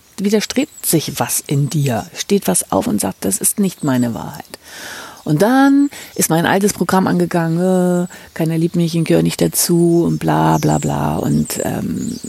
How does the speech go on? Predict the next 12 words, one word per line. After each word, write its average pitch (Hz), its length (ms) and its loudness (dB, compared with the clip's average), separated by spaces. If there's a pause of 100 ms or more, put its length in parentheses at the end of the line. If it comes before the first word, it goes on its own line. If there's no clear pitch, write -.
(120)
Selbstwertprogramm 156 1700 0
und - 240 0
was - 260 -2
weiß 156 240 -2
ich, - 220 -8
immer 180 440 4
wieder 156 200 2
bei 151 100 -2
jedem 151 320 -2
Wachstumsschritt - 540 -6
aufs - 160 -8
Neue, 170 520 0